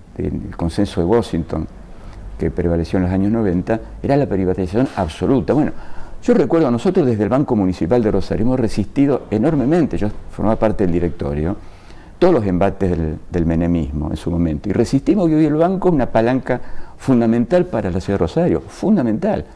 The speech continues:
porque interviene hasta en el, en, en el sistema del transporte urbano de pasajeros, en el descuento certificado a los proveedores y contratistas, en la centralización de impuestos, no solo en la orientación del crédito, sino en otras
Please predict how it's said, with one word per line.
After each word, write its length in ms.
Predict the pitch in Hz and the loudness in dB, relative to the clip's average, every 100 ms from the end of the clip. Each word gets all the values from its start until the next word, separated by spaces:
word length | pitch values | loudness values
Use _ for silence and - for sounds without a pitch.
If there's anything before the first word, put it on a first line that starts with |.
| - | -12
porque 180 | - 92 | -6 2
interviene 480 | 101 131 131 147 139 - - - - - - - | 2 4 4 2 0 -6 -10 2 2 6 4 2
hasta 340 | 101 - 107 - | -2 2 0 2
en 200 | 101 98 | 2 2
el, 240 | 92 82 - | 0 -2 -2
en, 500 | 85 82 80 78 - - - - | 0 0 0 0 0 -2 -6 -2
en 140 | - 92 | 0 0
el 60 | |
sistema 420 | 87 98 131 120 | 0 0 2 2
del 140 | 104 87 | 0 -2
transporte 400 | 87 95 92 87 | -4 -2 -2 0
urbano 240 | 87 95 | -2 0
de 60 | 82 | -2
pasajeros, 640 | 78 - 90 135 127 101 | -4 -6 0 2 4 2
en 80 | 117 | 2
el 120 | 104 | 2
descuento 460 | 104 104 147 139 123 | 2 0 0 2 0
certificado 680 | - 85 92 87 90 101 117 | 0 -4 -2 -4 -2 0 2
a 40 | |
los 120 | 90 82 | 0 -2
proveedores 560 | - 87 95 98 95 - - | -2 0 0 0 -2 -10 -6
y 80 | 85 | -4
contratistas, 680 | 85 82 82 85 123 110 101 | -2 -2 -4 0 0 2 0
en 60 | |
la 80 | 107 | 0
centralización 760 | - 101 90 90 87 87 87 87 | 0 -2 0 -2 -2 -4 -2 -2
de 60 | |
impuestos, 460 | 80 95 113 113 110 - - - - - | -2 2 0 2 -2 -4 -18 -18 -8 0
no 140 | 196 | 0
solo 320 | 196 180 170 | 2 2 2
en 140 | 113 107 | 2 0
la 60 | |
orientación 440 | 104 98 92 101 120 | 2 2 0 0 2
del 200 | 104 95 | 2 2
crédito, 500 | 90 87 85 - 95 | 2 2 2 2 2
sino 200 | 117 110 | 2 0
en 80 | 147 | 0
otras 340 | 165 147 | 0 -2